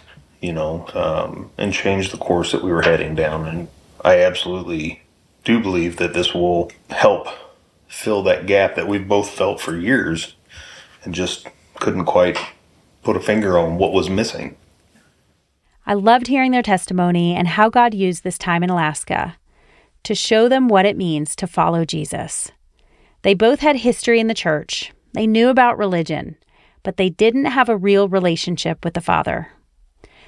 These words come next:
Speaker 2: The Samaritan's Purse Project in Alaska, it allows couples time away from the pressures of everyday life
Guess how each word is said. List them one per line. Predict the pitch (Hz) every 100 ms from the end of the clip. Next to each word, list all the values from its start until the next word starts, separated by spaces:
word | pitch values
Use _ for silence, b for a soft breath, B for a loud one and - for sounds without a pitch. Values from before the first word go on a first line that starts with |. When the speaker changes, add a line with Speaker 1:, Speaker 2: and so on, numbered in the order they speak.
| b
Speaker 2:
The | -
Samaritan's | 190 226 240 269 311 285
Purse | 202 -
Project | - 214 202 202 202
in | 202
Alaska, | 185 170 170 - 175 165 -
it | 196
allows | 202 202 208 247 -
couples | 226 208 196 190 185 -
time | - 220 233
away | 226 185 160 -
from | 160 185 175
the |
pressures | 175 - 202 - 226 214
of | 190
everyday | 175 175 175 160
life | 156 - 170 -